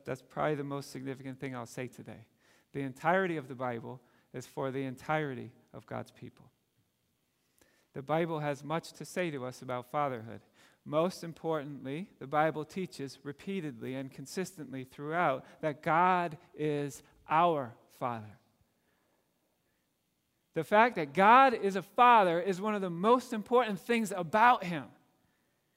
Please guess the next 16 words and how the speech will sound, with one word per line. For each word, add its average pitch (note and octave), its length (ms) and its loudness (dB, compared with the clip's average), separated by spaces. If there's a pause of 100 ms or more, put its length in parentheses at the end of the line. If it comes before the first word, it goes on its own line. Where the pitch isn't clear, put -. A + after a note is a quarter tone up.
(640)
The F3 160 2
holy, B3+ 560 4
powerful, A3 640 4
just G3 560 0
God G#3 400 4
of F3 240 -2
the F3+ 100 0
universe E3 760 -4
is E3+ 320 -6
our E3+ 200 -2
Father, G#3+ 560 2
and E3 220 -8
he F3+ 180 -6
delights F#3+ 800 2
to - 160 -12
be B2+ 400 -8